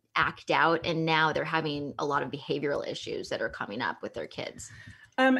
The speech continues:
Speaker 2: and, you know, that definitely can be an, an indication that there's emotional turmoil going on. And, um, I think that in combination with the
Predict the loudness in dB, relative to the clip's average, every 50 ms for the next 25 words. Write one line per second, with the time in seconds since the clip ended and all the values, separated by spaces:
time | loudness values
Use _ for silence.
0 | 2 2 2 4 4 2 0 -4 -10 _ _ _ _ -2 0 2 2 4 6 4
1 | 4 6 4 2 2 2 2 -2 -2 -2 -2 -2 -4 -2 0 0 2 2 2 2
2 | 0 0 -4 -4 -2 0 2 2 2 0 0 -2 -4 -6 -6 -4 -4 -4 -4 -2
3 | -2 -2 -2 -2 -4 -4 -4 -4 -4 -4 -4 -4 -6 -10 -12 -14 -16 -18 _ _
4 | _ -4 -2 0 0 0 0 -2 -2 -2 -2 -2 -4 -4 -4 -2 -2 -2 -2 -2
5 | -4 -2 -2 -2 -2 -2 -2 -2 -2 -2 -2 -2 -2 -2 -2 -2 -2 -2 -2 -2
6 | -2 0 0 0 -2 -2 -4 -8 -12 -14 _ -8 -6 -6 -4 -4 -4 -6 -6 -8
7 | -12 -14 -8 -6 -2 0 0 0 2 2 4 4 4 4 4 2 0 0 0 0
8 | 0 0 2 2 2 2 0 0 -2 0 2 2 2 0 -2 -6 -8 -4 -2 -2
9 | 0 0 -2 -4 -4